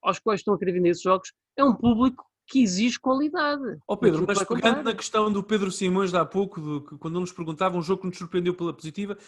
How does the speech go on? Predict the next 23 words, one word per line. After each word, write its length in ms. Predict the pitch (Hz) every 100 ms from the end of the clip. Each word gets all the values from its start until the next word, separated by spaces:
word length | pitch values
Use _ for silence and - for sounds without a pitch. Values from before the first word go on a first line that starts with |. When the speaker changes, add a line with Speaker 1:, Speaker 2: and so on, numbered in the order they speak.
| _
Speaker 2:
apesar 300 | 180 156 185
das 160 | 180 160
baixas 260 | 170 180
expectativas, 520 | - 165 160 208 165
lembras-te 260 | 156 170 160
certamente 340 | 175 165 175 170
dessa 120 | 139
Speaker 1:
Uhum. 60 |
Speaker 2:
questão. 260 | 156 165 220 - _ _ -
Ah, 140 | 147 -
eu 180 | 180
trouxe 280 | 190 226 220
o 20 |
Resident 300 | 214 208 202
Evil 160 | 202 185
sete. 260 | 180 131 180
Outro 220 | 254 269
jogo 160 | 240
que 40 | 240
eu 60 |
poderia 240 | 190 190 190
ter 120 | 185
trazido. 440 | 180 156 123 107